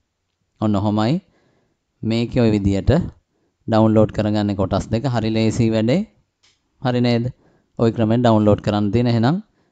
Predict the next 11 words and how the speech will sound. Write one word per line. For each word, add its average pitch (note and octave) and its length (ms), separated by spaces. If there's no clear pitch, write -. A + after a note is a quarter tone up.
කරන A2+ 260
පියවර G#2+ 380
තමයි A2+ 340
අදාළ G#2+ 400
YouTube G2+ 500
එකේ G#2 220
වීඩියෝ F#2+ 320
එක G2 120
තෝරගත්තා G#2+ 680
ඕන A#2 200
විදියකට. F#2+ 480